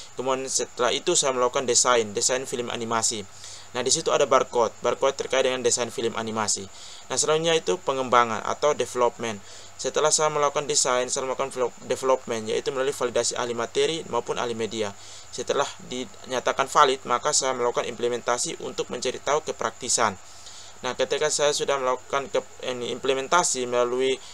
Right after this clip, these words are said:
P B L, maka saya akhirnya lanjut kepada evaluasi. Nah,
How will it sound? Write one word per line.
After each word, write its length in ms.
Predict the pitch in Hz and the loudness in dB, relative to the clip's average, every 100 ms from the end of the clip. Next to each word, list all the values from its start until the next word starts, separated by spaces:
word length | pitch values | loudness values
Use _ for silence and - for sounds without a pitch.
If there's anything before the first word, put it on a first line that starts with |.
| - - | -18 -10
P 160 | 123 117 | -4 2
B 160 | 175 | 4
L, 320 | 123 117 117 - - - - | 4 4 2 -2 -14 -16 -6
maka 320 | 113 139 147 | -2 2 2
saya 400 | 135 131 156 - | 4 4 4 4
akhirnya 560 | - - 131 156 190 202 - - - | -2 -2 0 2 2 0 -14 -18 -10
lanjut 320 | 110 123 143 - | -4 -2 -2 -2
kepada 400 | 127 - 143 - | 0 2 2 2
evaluasi. 640 | 131 120 113 107 - 95 - - - - - - | 0 2 2 2 -2 -6 -14 -20 -20 -20 -20 -18
Nah, 80 | - | -6